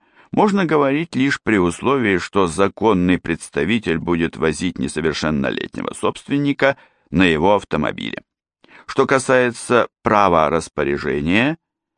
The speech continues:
то не обладающий полной дееспособностью несовершеннолетний ни при каких обстоятельствах не сможет осуществлять его.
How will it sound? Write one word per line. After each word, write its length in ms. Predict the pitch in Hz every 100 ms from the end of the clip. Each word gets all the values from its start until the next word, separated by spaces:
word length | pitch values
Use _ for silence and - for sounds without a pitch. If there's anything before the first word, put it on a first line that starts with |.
| _ _
то 160 | - 175
не 120 | 202
обладающий 920 | 214 196 202 185 190 175 170 - 147 -
полной 440 | - 143 127 120 104
дееспособностью 1080 | 101 101 - 92 98 101 98 92 - 92 - _ -
несовершеннолетний 1400 | 95 - 90 85 - 78 67 50 50 147 - - 50 _ _ _ _ -
ни 180 | 143
при 220 | 196 220 220
каких 460 | 214 208 90 82
обстоятельствах 1040 | 69 - - 69 123 - 170 - 147 156 - _ _ -
не 200 | 85 160
сможет 600 | - 95 82 82 85 -
осуществлять 840 | 76 - - 50 - - 85 95
его. 300 | 50 53 50